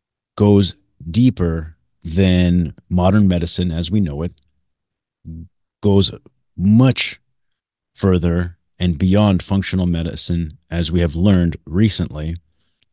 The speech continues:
and targets and gets to the root of the problems of whatever you may be experiencing. I've really enjoyed the conversations I've had with her. It's eye-opening,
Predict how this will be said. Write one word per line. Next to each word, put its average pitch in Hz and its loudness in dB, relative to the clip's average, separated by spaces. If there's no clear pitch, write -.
and 92 2
targets 110 0
and 90 0
gets 90 -2
to - 0
the 90 2
root 113 2
of 87 -4
the 87 -4
problems - -2
of 85 -2
whatever 92 2
you 95 2
may 90 4
be 80 0
experiencing. 87 -2
I've 87 0
really 107 6
enjoyed 92 2
the 85 -4
conversations 85 -2
I've 80 -4
had 82 -2
with 80 -6
her. 73 -10
It's - -4
eye-opening, 80 0